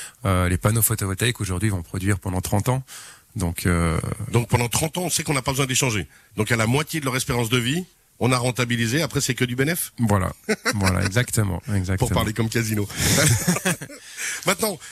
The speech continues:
Speaker 2: cette analyse, on imagine que justement, on va se tourner vers vous, Romand d'énergie, on va venir vous voir, on va dire, ben, comment je fais ? Qu'est-ce que j'ai besoin ? Et c'est une solution qu'on va trouver ensemble,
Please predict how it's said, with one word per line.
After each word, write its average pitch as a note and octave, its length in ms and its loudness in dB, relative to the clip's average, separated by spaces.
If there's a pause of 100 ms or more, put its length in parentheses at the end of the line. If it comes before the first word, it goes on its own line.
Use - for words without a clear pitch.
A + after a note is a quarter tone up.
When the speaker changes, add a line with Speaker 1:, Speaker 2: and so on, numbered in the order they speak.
(400)
Speaker 2:
cette - 240 2
analyse, D#3 580 2
on C3 140 4
imagine C#3+ 320 2
que C3 100 0
justement, B2 300 2
on B2+ 60 -2
va A#2 80 2
se - 80 0
tourner B2 200 2
vers A2+ 160 0
vous, C#3 140 2
Romand A#2+ 160 2
d'énergie, A#2 480 0
on E3 80 -2
va B2+ 80 2
venir A#2 180 2
vous A2+ 140 0
voir, D#3 240 2
on C#3+ 60 -4
va B2 80 -4
dire, A#2 120 -4
ben, G2+ 160 -4 (640)
comment D3+ 200 4
je - 100 2
fais ? G3 340 0 (400)
Qu'est-ce - 220 4
que D3 60 2
j'ai C3+ 120 4
besoin ? D3 360 0 (320)
Et A#2+ 80 -2
c'est C#3 140 4
une C3+ 80 4
solution D#3 340 2
qu'on D3+ 100 -8
va C#3 100 2
trouver C3+ 260 2
ensemble, D#3+ 460 0